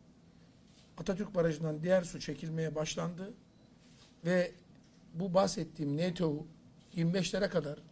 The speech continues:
yani normal seviyelerine kadar şu saat itibariyle geldi. Ama sürekli olarak kontrol ediyoruz. Ee, tabii burada öncelikle,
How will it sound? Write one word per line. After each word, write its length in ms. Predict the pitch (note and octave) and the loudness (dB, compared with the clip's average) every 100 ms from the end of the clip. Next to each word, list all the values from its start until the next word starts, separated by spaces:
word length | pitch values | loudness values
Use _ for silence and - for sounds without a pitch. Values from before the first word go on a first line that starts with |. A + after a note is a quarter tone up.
| - | -4
yani 260 | D#3 D3+ D3+ | -2 0 2
normal 300 | E3 F#3+ G3 | 2 2 0
seviyelerine 600 | - E3+ D#3+ D3+ C#3+ C#3 | 0 -2 0 0 0 -4
kadar 300 | C#3+ F3 G3+ - - - - | -2 -2 -2 -4 -20 -20 -16
şu 180 | - A#3+ | -10 -4
saat 320 | E3+ D3 G#3 | 0 0 0
itibariyle 600 | G3 F3+ D3+ D3 E3+ G3+ | -2 -2 0 0 2 2
geldi. 240 | E3+ C#3 B2 - - - - F3+ | 4 2 0 -14 -20 -20 -10 -4
Ama 140 | E3+ | -2
sürekli 420 | D#3+ G#3+ F3 - | 0 0 0 0
olarak 220 | D#3 G#3+ G#3+ - - - - - | -2 -2 -4 -14 -18 -20 -20 -4
kontrol 400 | F#3 E3+ E3+ F3 | -2 0 2 2
ediyoruz. 420 | D3+ C#3+ G#2+ - - - - - - - - - D#3 | 2 0 -2 -10 -20 -20 -20 -20 -20 -20 -20 -6 2
Ee, 360 | D3 C#3 C3+ - | 4 2 0 -4
tabii 240 | E3+ F3+ E3 | -4 -2 2
burada 380 | F#3+ A3 E3 F#2+ - - - - - - - - - | 4 6 4 0 -12 -20 -20 -20 -20 -20 -20 -14 -2
öncelikle, 640 | E3 D#3 E3+ - F3+ G#3 | 0 2 -2 0 -2 -2